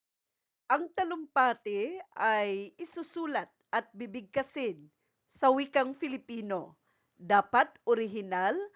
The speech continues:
o sariling katha ng mananalumpati at hindi pa nailalathala. Ang talumpati ay dapat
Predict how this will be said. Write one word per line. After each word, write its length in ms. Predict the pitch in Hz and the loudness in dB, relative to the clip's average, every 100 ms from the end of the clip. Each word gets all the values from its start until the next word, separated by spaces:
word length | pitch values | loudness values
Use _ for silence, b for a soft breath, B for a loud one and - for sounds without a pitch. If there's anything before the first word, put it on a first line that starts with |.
| b b b _ | b b b _
o 240 | 330 359 381 | 4 4 4
sariling 640 | - 440 359 320 294 277 | 0 0 2 0 -2 -2
katha 640 | 277 262 - 254 226 123 - | -2 -2 2 6 6 4 -4
ng 200 | 202 214 | -4 -4
mananalumpati 1400 | 208 208 208 247 247 240 240 226 233 277 233 - 180 131 - b b b _ | -2 0 4 4 4 2 0 -4 -4 4 4 2 -8 -12 -16 b b b _
at 120 | 233 - | 4 4
hindi 420 | 285 262 269 277 | -2 -2 -2 -4
pa 380 | - 254 233 254 | 0 4 4 2
nailalathala. 1200 | 285 302 208 208 226 214 220 - - 240 190 147 - _ _ _ _ _ _ _ _ _ _ | -2 -6 -2 0 2 2 0 -4 -2 0 0 -4 -8 _ _ _ _ _ _ _ _ _ _
Ang 200 | 254 262 | 2 4
talumpati 960 | 262 240 220 - 247 240 226 170 156 - | 4 4 0 0 6 6 4 -6 -10 -4
ay 320 | - 233 226 | 2 4 4
dapat 480 | 190 247 254 262 262 | 8 8 10 4 2